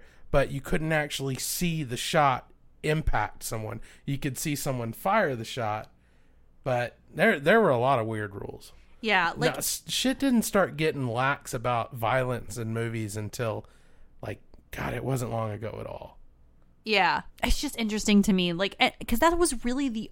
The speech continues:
Speaker 2: only overly adult word that I heard in the whole movie.
Speaker 1: He said douchebag, too.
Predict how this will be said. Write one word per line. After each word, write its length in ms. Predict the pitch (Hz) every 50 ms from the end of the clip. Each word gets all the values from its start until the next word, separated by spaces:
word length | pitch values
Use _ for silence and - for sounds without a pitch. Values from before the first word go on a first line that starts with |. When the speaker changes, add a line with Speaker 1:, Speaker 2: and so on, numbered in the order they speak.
| - - -
Speaker 2:
only 760 | 214 214 226 240 240 247 233 233 233 233 226 226 220 214 - - - - - - -
overly 540 | 247 254 277 269 226 233 240 226 220 220 208
adult 440 | 196 170 - 202 202 202 - - -
word 560 | 170 180 185 180 190 185 175 170 165 165 165 -
that 100 | 185 175
I 120 | 175 180
heard 280 | - - 196 196 180 175
in 60 | 165 165
the 80 | 165
whole 360 | 160 - - 202 190 180 175
movie. 400 | 170 165 160 156 - - - - -
Speaker 1:
He 60 | 202
said 240 | 185 - 269 196 131
douchebag, 560 | - 147 165 170 - - 143 131 127 120 107
too. 260 | - 143 143 143 135